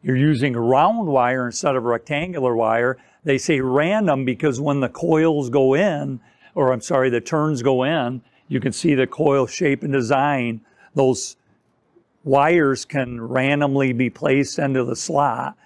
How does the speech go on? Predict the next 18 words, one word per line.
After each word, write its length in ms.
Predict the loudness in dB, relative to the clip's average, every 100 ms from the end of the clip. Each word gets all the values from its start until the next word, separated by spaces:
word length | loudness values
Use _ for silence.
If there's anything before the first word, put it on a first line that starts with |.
| -4
They 140 | -2
try 400 | -2 0 2 2
to 100 | 0
place 400 | -2 -2 -2 -2
them, 180 | -4 -2
but 140 | -2
they 180 | 0 0
still 460 | 0 -2 2 2 2
randomly 600 | 0 -2 -2 -4 -4 -4
get 240 | -4 -8
placed, 480 | -2 0 0 -4 -12 _ _ _ -2
versus 400 | 0 0 -4 -4
a 80 |
form 400 | 0 0 0 -2
coil 580 | -4 0 2 2 0 -6 _ _ _ -2
where 160 | -2
the 120 | 0
conductors 960 | -2 -2 2 0 0 -2 -2 -2 -6 -18